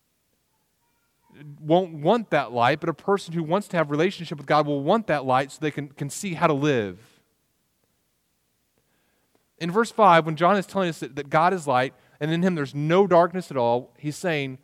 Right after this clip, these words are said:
"Look, God is good." God is the one who's good.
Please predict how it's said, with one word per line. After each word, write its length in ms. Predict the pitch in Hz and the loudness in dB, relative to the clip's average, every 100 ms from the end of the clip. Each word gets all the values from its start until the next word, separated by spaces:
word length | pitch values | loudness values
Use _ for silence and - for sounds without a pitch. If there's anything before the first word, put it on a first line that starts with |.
| _ | _
"Look, 160 | 147 - _ _ | -10 -10 _ _
God 220 | - 147 151 | -6 -4 -4
is 180 | 120 - _ _ _ _ _ | -6 -16 _ _ _ _ _
good." 400 | - 123 90 82 _ _ _ _ _ _ _ _ _ _ _ _ _ _ _ _ _ _ _ _ _ - _ | -6 -6 -6 -12 _ _ _ _ _ _ _ _ _ _ _ _ _ _ _ _ _ _ _ _ _ -20 _
God 220 | 113 143 | -8 -6
is 140 | 151 - | -8 -10
the 80 | 131 | -10
one 200 | 117 110 | -8 -8
who's 200 | 110 - | -12 -12
good. 420 | 117 101 87 | -8 -8 -8